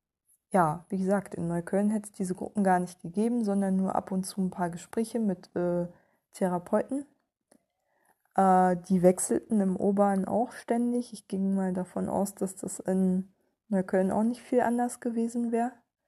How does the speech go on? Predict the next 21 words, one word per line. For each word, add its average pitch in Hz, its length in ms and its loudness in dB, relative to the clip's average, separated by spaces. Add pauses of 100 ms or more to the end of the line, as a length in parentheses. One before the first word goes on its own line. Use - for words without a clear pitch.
(380)
dass - 100 -18
man 208 180 0
da 214 100 -2
mit 208 180 -4
ständig 208 480 -2
wechselnden 214 720 -4 (260)
Therapeuten 208 640 -4
zu - 160 -12
tun 208 240 -4
gehabt 208 500 -8 (120)
hat, - 420 -12 (1300)
hätte. 226 500 -6 (1400)
Ähm, 190 880 6 (580)
also 170 240 -4
Beziehungsarbeit 185 1040 -2
war 175 120 -2
da 170 120 -4
nicht 160 240 -10
nötig 175 380 -4
und, 165 360 -6
äh, 170 200 -2